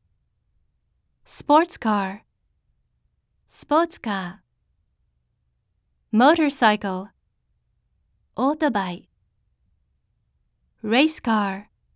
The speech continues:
レーシングカー。Airplane。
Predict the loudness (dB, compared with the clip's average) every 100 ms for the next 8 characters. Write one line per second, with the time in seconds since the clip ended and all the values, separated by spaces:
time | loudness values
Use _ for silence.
0 | _ _ _ _ _ _ _ _ _ -6
1 | -2 -2 0 0 0 -4 -4 -4 -8 -16
2 | _ _ _ _ _ _ _ _ _ _
3 | _ _ _ _ _ _ _ 2 4 4
4 | 2 0 0 -2 -6